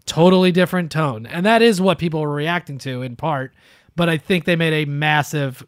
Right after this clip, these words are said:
massive mistake because he's gonna try to fix problems that don't exist.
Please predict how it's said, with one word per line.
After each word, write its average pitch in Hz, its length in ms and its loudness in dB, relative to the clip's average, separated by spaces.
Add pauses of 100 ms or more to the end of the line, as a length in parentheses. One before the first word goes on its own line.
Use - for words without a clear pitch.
massive 135 560 -6
mistake 131 460 -10
because 160 320 -4 (240)
he's 196 180 0
gonna 196 160 4
try 220 180 2
to 185 60 2
fix 202 260 -2
problems 202 320 2
that 151 100 -6
don't 156 200 -2
exist. 143 520 -4